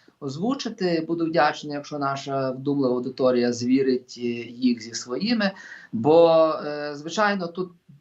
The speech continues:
думки розділилися, всі такі експансивні заяви,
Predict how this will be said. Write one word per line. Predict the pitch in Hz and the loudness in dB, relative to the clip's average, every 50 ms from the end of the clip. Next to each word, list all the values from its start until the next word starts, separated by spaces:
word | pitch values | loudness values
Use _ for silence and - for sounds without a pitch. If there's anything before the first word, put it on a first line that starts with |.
| _ _ - | _ _ -6
думки | 165 185 185 180 - 214 202 | -4 -2 -2 0 2 2 2
розділилися, | 180 170 147 151 170 160 143 135 139 151 170 170 170 - 202 214 208 190 175 165 156 | 4 2 2 2 4 4 4 2 2 0 -2 -6 -8 -8 -8 -6 -6 -6 -6 -8 -8
всі | - - - - 165 160 | -12 -16 -12 -12 -12 -10
такі | 160 156 156 - 170 160 147 143 - - _ _ | -10 -12 -12 -10 -6 -6 -6 -6 -6 -10 _ _
експансивні | - 147 143 - - - 156 156 147 - - 185 170 175 170 165 151 143 | -6 -6 -6 -6 -4 -2 -2 -2 -2 -2 0 2 4 4 4 2 2 -2
заяви, | 139 131 143 135 139 143 143 147 143 143 139 139 135 131 | -6 -4 -4 -2 0 2 2 2 2 2 0 -2 -4 -6